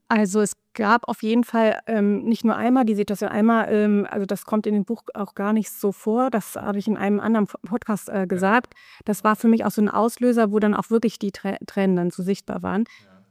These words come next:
Speaker 1: Aber was auf jeden Fall in den Geschichten rüberkommt, dass dann eine se-, sehr große Unsicherheit ist, auch für die eigenen Kinder,
Speaker 2: Mhm.
Speaker 1: ob das so eine gute Idee ist, den, ähm, guten, gesunden Betrieb, das heißt, dass der Betrieb gut läuft, dass die da gut Geld mit verdienen und eigentlich alles so, ähm,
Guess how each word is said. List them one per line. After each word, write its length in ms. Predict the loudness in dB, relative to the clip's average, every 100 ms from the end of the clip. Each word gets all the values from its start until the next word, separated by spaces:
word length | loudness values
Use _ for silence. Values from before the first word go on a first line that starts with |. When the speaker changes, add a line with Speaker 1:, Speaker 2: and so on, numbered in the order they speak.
| _
Speaker 1:
Aber 340 | -4 0 0 0
was 180 | 0
auf 160 | -2 -2
jeden 200 | 0 0
Fall 120 | 2
in 60 | 2
den 80 | 0
Geschichten 480 | 0 -6 -2 -2
rüberkommt, 680 | -2 0 0 -2 0 0 0
dass 140 | -2
dann 160 | -4 -2
eine 100 | -2
se-, 240 | -4 -6 -4
sehr 220 | -2 -2
große 320 | 0 -2 0
Unsicherheit 720 | 2 2 2 -2 0 0 -2
ist, 240 | -4 -4
auch 140 | -6 -6
für 240 | -2 -2
die 180 | 0 -2
eigenen 260 | 0 0 -2
Kinder, 440 | -2 0 2 0
Speaker 2:
Mhm. 420 | -4 -12 -20 -20 -8
Speaker 1:
ob 180 | -6 -2
das 160 | -2
so 80 | 2
eine 120 | 2
gute 360 | 2 2 2 0
Idee 420 | -4 0 2 4
ist, 320 | 4 2 -2
den, 260 | 0 2 0
ähm, 480 | -2 -2 0 -2 -4 -10 -12
guten, 400 | -4 0 0 2
gesunden 360 | 2 2 2 2
Betrieb, 380 | 0 -2 -4 -2
das 220 | -4 -4
heißt, 260 | -2 -2 -4
dass 140 | -6
der 100 | -4
Betrieb 380 | -6 -6 -6 -6
gut 200 | -10 -4
läuft, 440 | 0 2 0 -2
dass 100 | -10
die 160 | -6 -4
da 140 | -4
gut 320 | -2 -6 -6
Geld 240 | -2 -2 -2
mit 100 | -4
verdienen 360 | -4 0 0
und 120 | -2 -2
eigentlich 320 | -4 -4 -4
alles 240 | -4 -4
so, 320 | -2 2 2
ähm, 300 | 0 0 -2